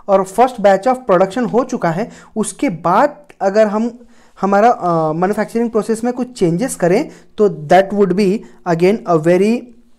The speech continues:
costly process and time consuming process। That means कि हमारा जो, अ, कंपोनेंट है वो तैयार हो रहा है वो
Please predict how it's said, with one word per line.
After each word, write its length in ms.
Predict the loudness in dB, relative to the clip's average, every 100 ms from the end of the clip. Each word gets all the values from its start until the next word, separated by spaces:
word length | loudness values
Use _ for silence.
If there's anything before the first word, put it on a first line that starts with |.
| -20 _ _ _ 0
costly 280 | 0 0 -2
process 360 | 0 0 0 -2 -8 _ -6
and 200 | -2 4
time 260 | 4 4 2
consuming 400 | 0 0 -2 -2
process। 320 | -4 -6 -6 -8 -16 _ -6
That 220 | -4 0
means 260 | 2 2 -2 -12 _ _ _ _ _ _ _ _ _ _ _ _ _ -20 _ _ -2
कि 320 | 0 -2 -6 _ -4
हमारा 280 | 2 4 4
जो, 260 | 4 4
अ, 580 | 4 0 2 4 4 2 -2 _ _ _ 0
कंपोनेंट 500 | 2 2 0 0 0
है 80 |
वो 180 | 0 0
तैयार 420 | 0 2 6 6
हो 140 | 6 4
रहा 200 | 4 4
है 280 | 0 -4 -6 -18 _ -10
वो 520 | 2 4 4 2